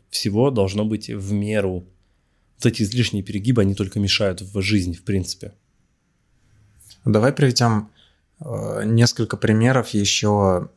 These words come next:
Speaker 2: что значит быть взрослым именно. Мы привели примеры, когда, э,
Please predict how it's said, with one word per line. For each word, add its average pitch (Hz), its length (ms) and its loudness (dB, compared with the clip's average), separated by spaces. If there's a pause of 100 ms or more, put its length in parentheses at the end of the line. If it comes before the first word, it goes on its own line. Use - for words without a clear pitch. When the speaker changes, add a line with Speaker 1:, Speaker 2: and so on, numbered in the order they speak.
Speaker 2:
что - 240 0
значит 113 320 2
быть 113 280 2
взрослым 104 540 0
именно. 95 240 0
Мы 104 220 0
привели 110 300 2
примеры, 107 520 2 (300)
когда, 101 720 2 (300)
э, 92 500 -6